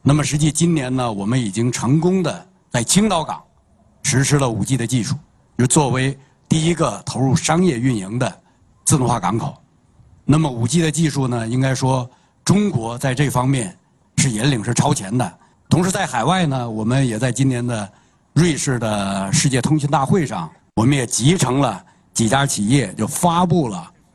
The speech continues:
全世界智慧港口的白皮书。那么应该说，五G的到来给振华这样的重工企业，给我们为全球提供我们人工智能的解决方案打开了一扇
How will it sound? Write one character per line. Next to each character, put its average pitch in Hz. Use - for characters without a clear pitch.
全 -
世 135
界 131
智 165
慧 139
港 107
口 104
的 95
白 123
皮 151
书。 160
那 160
么 147
应 190
该 190
说， 160
五 123
G 262
的 175
到 160
来 110
给 131
振 175
华 135
这 160
样 147
的 143
重 180
工 147
企 101
业， 110
给 170
我 139
们 160
为 170
全 165
球 147
提 -
供 175
我 123
们 143
人 147
工 202
智 220
能 147
的 165
解 113
决 131
方 160
案 131
打 123
开 156
了 151
一 135
扇 139